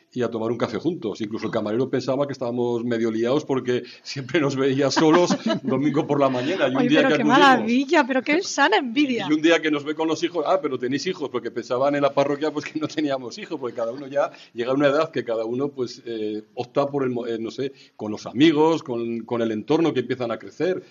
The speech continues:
Speaker 1: de, de la catequesis, de lo que dan ellos, de lo que reciben. Entonces, a cada uno tiene su espacio de libertad. Hay fechas señaladas en las que los compartimos todos, en ir juntos a, a, a misa, a celebrar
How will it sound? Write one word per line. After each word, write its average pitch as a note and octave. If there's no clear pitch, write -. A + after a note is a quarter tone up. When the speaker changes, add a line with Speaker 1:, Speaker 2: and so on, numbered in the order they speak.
Speaker 1:
de, G#2+
de G#2+
la G#2
catequesis, D3
de A#2+
lo A2+
que A2
dan G2+
ellos, D#3
de B2+
lo A#2
que G#2
reciben. C#3+
Entonces, A#2+
a A2
cada A2+
uno A#2+
tiene B2+
su C3+
espacio A#2+
de C3+
libertad. B2
Hay A2+
fechas C3
señaladas A2
en A#2+
las G#2
que G#2
los G2
compartimos G#2
todos, C3+
en F#2+
ir G2+
juntos A2+
a, G#2+
a, G#2
a G#2+
misa, B2+
a A2+
celebrar A2